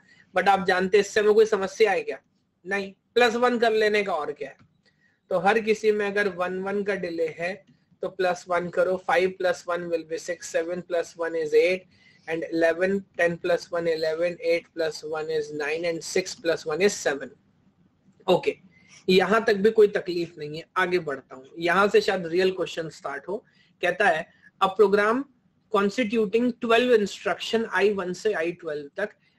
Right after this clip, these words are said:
are executed in this pipeline processor।" कह रहा है टोटल बारह instruction ने गिनती की। अब आप तौर पे आप देखते हैं कि जब हम analysis करते हैं तो general analysis करते हैं, एवरेज,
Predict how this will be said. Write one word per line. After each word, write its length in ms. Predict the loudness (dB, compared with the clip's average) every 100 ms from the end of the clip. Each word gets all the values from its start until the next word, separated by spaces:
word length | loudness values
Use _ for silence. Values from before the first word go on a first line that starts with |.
| _
are 160 | 0 4
executed 720 | 2 0 -6 -2 0 2 0 2 0
in 120 | 2
this 240 | 2 2 0
pipeline 500 | -8 -8 -8 -8 -6
processor।" 580 | -8 -10 -12 -14 -8 -10 -10 _
कह 80 | -2
रहा 100 | 0
है 40 | 2
टोटल 320 | 2 4 2
बारह 400 | 0 2 2 4
instruction 540 | 2 0 -4 -6 -4 -2
ने 120 | -2
गिनती 360 | -4 -8 -12 -18
की। 200 | -18 -20 -20 -20 -4
अब 120 | 2
आप 220 | 2 2 2
तौर 220 | 4 4
पे 120 | 2
आप 120 | 0
देखते 360 | 4 2 4 2
हैं 60 |
कि 80 | 2
जब 140 | 2 2
हम 140 | 2
analysis 500 | 0 2 0 0 -4
करते 320 | -2 -2 0
हैं 80 | 0
तो 80 | 0
general 460 | 2 2 4 2
analysis 500 | 2 2 2 0 -4
करते 280 | -4 -4 -4
हैं, 80 | -2
एवरेज, 540 | 0 0 0 -4 -6